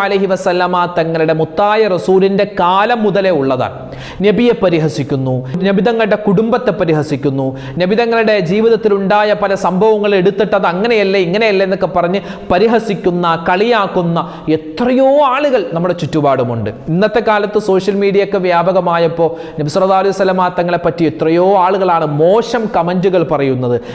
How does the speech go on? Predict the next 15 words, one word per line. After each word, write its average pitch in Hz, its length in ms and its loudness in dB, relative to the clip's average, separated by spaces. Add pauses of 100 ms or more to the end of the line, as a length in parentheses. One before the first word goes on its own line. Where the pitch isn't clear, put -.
(160)
കാർട്ടൂണുകൾ 220 720 2
എഴുതുന്നത്, 147 440 -2 (280)
ചോദ്യപേപ്പറുകൾ 226 840 2 (100)
എഴുതുന്നത്, 151 420 0 (240)
അതുപോലെ 220 300 2
തന്നെ 214 200 0
മോശപ്പെട്ട 262 600 0 (120)
കാര്യങ്ങൾ 185 340 0 (100)
പറയും, 160 220 0 (200)
നബി 208 220 2
തങ്ങളെ 247 320 2
പറ്റി 196 200 0 (140)
ഇല്ലാത്ത 226 460 0 (120)
കാര്യങ്ങൾ 170 320 0 (140)
പറയുന്ന, 135 340 0